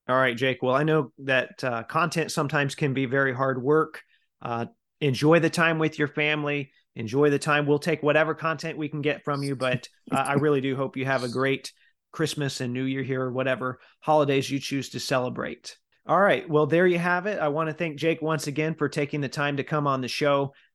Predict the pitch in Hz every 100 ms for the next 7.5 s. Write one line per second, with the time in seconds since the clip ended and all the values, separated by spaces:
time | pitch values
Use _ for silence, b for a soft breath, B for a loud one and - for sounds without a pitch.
0 | _ - 147 - 180 196 - 175 170 165
1 | 151 165 147 151 147 143 143 127 _ _
2 | _ _ _ - 165 185 185 185 - _
3 | - 165 165 156 - - 160 147 151 156
4 | 156 151 147 147 156 147 127 147 139 147
5 | - 143 139 139 131 135 - 143 127 -
6 | 110 147 143 131 123 - 131 123 135 156
7 | 156 135 127 113